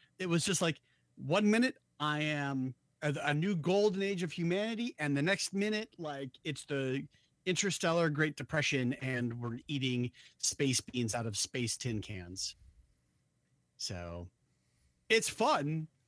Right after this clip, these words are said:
but it's a whole new level of fuckery to play with. Um, new civics, uh, so you can play space communists if you want. You could also play, uh, there's also a slave market if you wanna play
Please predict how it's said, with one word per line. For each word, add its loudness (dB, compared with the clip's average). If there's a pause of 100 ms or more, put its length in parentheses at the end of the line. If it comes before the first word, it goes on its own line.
(100)
but 2 (440)
it's -2
a 2
whole -2
new 2
level 0
of -4
fuckery -6 (360)
to -4
play -6
with. -10 (340)
Um, -6
new 2
civics, 0 (460)
uh, 0
so 0
you 2
can 2
play 2
space 2
communists 2
if -4
you -2
want. -4
You -12
could -6
also -6
play, -2 (560)
uh, -4
there's 2
also 0
a 0
slave -2
market -4 (100)
if -8
you -2
wanna -2
play -2